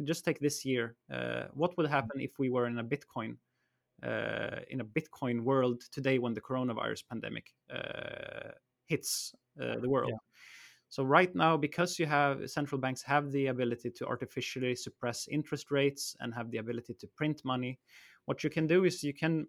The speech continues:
Speaker 1: allow some businesses to survive. And even though that,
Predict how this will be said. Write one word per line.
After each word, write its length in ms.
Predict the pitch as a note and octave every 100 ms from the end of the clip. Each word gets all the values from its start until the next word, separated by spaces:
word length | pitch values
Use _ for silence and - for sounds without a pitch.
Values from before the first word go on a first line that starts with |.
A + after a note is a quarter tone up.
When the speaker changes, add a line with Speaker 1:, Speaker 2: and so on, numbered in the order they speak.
| -
Speaker 1:
allow 380 | C#3+ D3+ E3 D#3
some 300 | - D3 C3+
businesses 460 | A#2+ B2+ - B2
to 120 | -
survive. 460 | A#2+ B2+ B2 B2+ - - _ - - - - _ -
And 260 | C#3 C#3 - - _ _ _ _ _ _ _ _ _ _ -
even 280 | G3 G#3
though 220 | F#3+ F3 E3
that, 320 | D3 C#3+